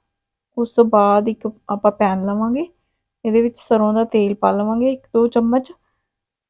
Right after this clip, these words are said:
ਤੇ ਜਿਹੜਾ ਘੀਆ ਸੀਗਾ ਉਹਨੂੰ ਪਕਾ ਲਵਾਂਗੇ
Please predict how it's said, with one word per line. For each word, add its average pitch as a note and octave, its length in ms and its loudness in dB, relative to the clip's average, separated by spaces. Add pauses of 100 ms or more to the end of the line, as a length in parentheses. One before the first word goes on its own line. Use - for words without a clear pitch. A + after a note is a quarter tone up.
(120)
ਤੇ A#3 120 4
ਜਿਹੜਾ A3+ 300 6 (120)
ਘੀਆ A#3+ 280 4
ਸੀਗਾ G#3+ 320 0 (240)
ਉਹਨੂੰ A#3+ 300 2
ਪਕਾ G3+ 300 2
ਲਵਾਂਗੇ E3+ 480 -4